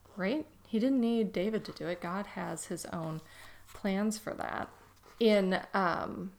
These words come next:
Dale Ralph Davis, his commentary on First Samuel, he, um, has a subheading here, "The Restraint of Yahweh's Providence." By providence, he writes,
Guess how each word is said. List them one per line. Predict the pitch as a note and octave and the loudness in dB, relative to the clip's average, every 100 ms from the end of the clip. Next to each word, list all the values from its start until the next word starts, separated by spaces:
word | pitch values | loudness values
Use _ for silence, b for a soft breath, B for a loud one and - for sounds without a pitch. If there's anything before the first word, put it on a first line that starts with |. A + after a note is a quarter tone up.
| - | -6
Dale | G3+ A3 G#3+ | 4 6 8
Ralph | F#3+ F3+ | 8 6
Davis, | - F3+ F3 E3+ E3 - - - - - | 4 4 4 2 0 -2 -2 -4 -6 -8
his | F#3 F#3+ F3 | -2 0 0
commentary | - F#3+ E3+ E3 F3+ E3 E3+ | -2 0 -2 -2 -4 -2 -2
on | F3 E3+ | -2 -4
First | - F3 E3 | -4 -4 -4
Samuel, | - E3 E3 E3 E3 E3 - | -4 -4 -2 -2 0 -2 -6
he, | - G3+ G3 G#3 E3+ - - | -6 -2 0 0 -2 -4 -10
um, | F#3 - - - - - _ _ - | -10 -8 -8 -10 -12 -14 _ _ -8
has | G3+ - | -6 -4
a | |
subheading | E3 F#3 F3 F3+ E3+ F3 | -4 -4 -4 -4 -4 -2
here, | F3+ | -2
"The | F3+ F3 | -2 -2
Restraint | E3+ - F#3+ F3+ F3+ | -4 -4 -2 -2 -2
of | - | -4
Yahweh's | F3+ E3 E3 E3 E3 - | -2 0 2 2 -2 -4
Providence." | - E3 E3 E3+ E3+ F3 - B B B B B - | -4 -2 0 -2 -4 -4 -8 B B B B B 4
By | A3 | 4
providence, | A3 B3+ B3+ F#3 E3+ - | 6 8 8 6 2 0
he | G3 | 2
writes, | E3+ E3+ | 2 2